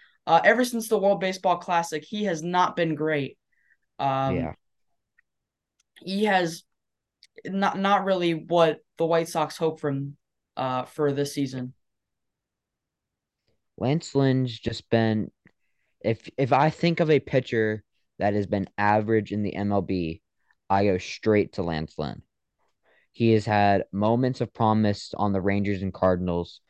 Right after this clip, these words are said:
Speaker 2: and he goes to teams like the White Sox and then now the Dodgers, and he's been below average in all the spots.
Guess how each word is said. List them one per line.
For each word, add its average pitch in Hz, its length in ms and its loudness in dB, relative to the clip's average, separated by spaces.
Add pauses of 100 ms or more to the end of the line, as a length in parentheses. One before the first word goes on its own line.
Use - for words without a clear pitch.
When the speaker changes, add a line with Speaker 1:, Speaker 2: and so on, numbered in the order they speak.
(320)
Speaker 2:
and 101 180 -2
he 101 80 -2
goes 104 240 2
to - 80 -8
teams 101 300 -4
like 98 180 -2
the 95 80 0
White 95 280 2
Sox - 500 -2
and 90 180 -4
then 87 160 -2
now 90 280 0
the 98 80 -2
Dodgers, 87 760 0 (400)
and 92 140 -6
he's 90 180 -4
been 90 460 -2 (280)
below 92 460 2
average 82 880 -2
in 92 120 -6
all 80 220 -4
the 78 80 -6
spots. - 600 -8